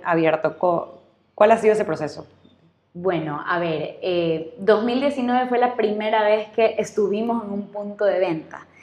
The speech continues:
Speaker 2: ¿ya? Y no nos habíamos aventurado a estar en puntos de venta hasta no tener notificación sanitaria del Arca, ¿ya? Pero, eh, Ecuagourmet, que fue el que primero nos abrió las puertas, literal,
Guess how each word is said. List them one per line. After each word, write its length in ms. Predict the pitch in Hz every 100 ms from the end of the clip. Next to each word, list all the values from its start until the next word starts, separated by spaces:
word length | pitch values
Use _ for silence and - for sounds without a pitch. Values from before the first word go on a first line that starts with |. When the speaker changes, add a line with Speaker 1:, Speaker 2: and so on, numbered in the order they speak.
| - -
Speaker 2:
¿ya? 300 | 190 185 -
Y 80 | 214
no 140 | 220
nos 120 | 247
habíamos 340 | 240 233 240 269
aventurado 640 | 247 220 214 208 220 233
a 60 | 247
estar 160 | 247 233
en 100 | 233
puntos 240 | 233 233 240
de 80 |
venta 420 | 208 226 233 240 220
hasta 240 | - 190
no 140 | 185
tener 460 | 185 202 196 190 -
notificación 560 | 196 175 165 160 160 170
sanitaria 500 | 170 160 165 160 160
del 100 | 156
Arca, 240 | 143 - 151 - - - -
¿ya? 400 | 190 185 180 - -
Pero, 520 | 214 208 202 202 -
eh, 420 | - 180 175 170 170
Ecuagourmet, 640 | 226 214 196 196 226 226
que 120 | 233 220
fue 340 | 202 208 180
el 120 | 202
que 120 | 190 175
primero 500 | 175 180 202 220 240
nos 120 | 226
abrió 280 | 202 196 214
las 140 | 214
puertas, 580 | - 254 254 269 277 - - - -
literal, 760 | 226 226 196 196 214 226 226